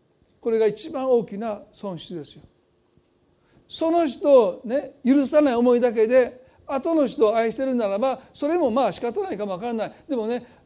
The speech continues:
許せない思いを持つときに、私たちはその思いの中に自らを閉じ込めてしまうときに、実は愛すべき人さえ愛することにおいて、私たちは不自由を、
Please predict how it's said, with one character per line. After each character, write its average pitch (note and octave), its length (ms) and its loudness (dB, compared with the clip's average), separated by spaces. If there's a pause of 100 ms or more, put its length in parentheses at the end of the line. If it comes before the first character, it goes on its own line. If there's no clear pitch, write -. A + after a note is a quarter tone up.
許 C#4 280 4
せ D#4+ 140 -4
な C#4 100 0
い - 20 0
思 A#3 120 0
い - 20 0
を A3 60 0
持 A#3+ 120 2
つ A#3+ 80 -8
と G#3 140 2
き G#3+ 80 -2
に、 G#3+ 80 -2
私 G#3+ 240 0
た - 40 -10
ち - 60 -2
は G#3+ 40 4
そ A3+ 120 -2
の A3+ 120 -2
思 C4 240 4
い - 40 4
の B3+ 80 0
中 G#3+ 240 -2
に G#3+ 180 -4 (140)
自 A#3 240 -4
ら A3+ 160 0
を F#3+ 80 0
閉 G3+ 160 -2
じ F#3 80 -12
込 A3 100 2
め G#3 80 -2
て F3+ 120 -6
し A3 100 -10
ま G3+ 100 -2
う F#3+ 60 -6
と F#3 100 -6
き D#3 120 -12
に、 G3 240 -6 (160)
実 A3 260 -6
は G3+ 300 -2 (1300)
愛 A3+ 240 -2
す A#3 160 -8
べ A#3+ 120 -2
き A#3+ 120 -10
人 F#3+ 220 -6
さ G#3+ 180 -8
え F#3+ 100 -4
愛 G3+ 280 -4
す G#3+ 120 -8
る G3+ 100 -4
こ G#3 120 -2
と F#3+ 120 -4
に F3+ 100 -6
お F3 60 -6
い E3 80 -6
て、 G3+ 80 -6
私 F3 260 -8
た E3 100 -10
ち F3+ 100 -8
は D#3 80 -8
不 G3+ 160 -12
自 G3+ 140 -6
由 G3+ 180 -2
を、 F#3 260 -8